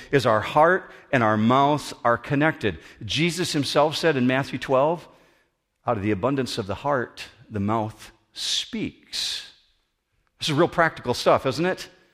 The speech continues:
Paul's really nailing down the day-by-day stuff. What are you, what, what are we expecting when we see a change in someone? Well, is it reasonable to think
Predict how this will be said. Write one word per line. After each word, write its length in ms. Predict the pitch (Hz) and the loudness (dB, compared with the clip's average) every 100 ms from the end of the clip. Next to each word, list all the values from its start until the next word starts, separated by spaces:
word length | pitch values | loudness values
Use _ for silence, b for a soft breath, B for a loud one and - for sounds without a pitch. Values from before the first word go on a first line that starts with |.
| b b | b b
Paul's 280 | - 165 127 | 4 4 6
really 200 | 165 170 | 4 6
nailing 300 | 160 165 160 | 6 4 6
down 220 | 170 160 | 4 4
the 80 | 127 | 4
day-by-day 560 | 135 156 156 156 160 170 | 4 6 6 6 4 2
stuff. 400 | - 208 127 120 | 2 2 2 2
What 160 | 143 | 2
are 40 | 165 | 2
you, 100 | 156 | 2
what, 220 | 151 - B B | 2 0 B B
what 140 | 127 | 4
are 40 | |
we 120 | 143 175 | 6 4
expecting 580 | 165 - 196 - 135 | 2 2 2 4 2
when 160 | 127 131 | 2 2
we 120 | 147 | 2
see 240 | - 175 170 | 2 0 0
a 60 | |
change 480 | - 185 185 185 127 | 0 0 0 0 0
in 80 | 123 | -2
someone? 580 | - 113 107 104 117 131 B B - | -2 0 0 0 0 -4 B B 2
Well, 180 | 143 | 4
is 160 | 156 139 | 4 2
it 80 | 170 | 2
reasonable 480 | 139 175 160 202 220 | 2 0 0 0 0
to 120 | 214 | 0
think 500 | - 196 120 - | -2 -2 -2 -6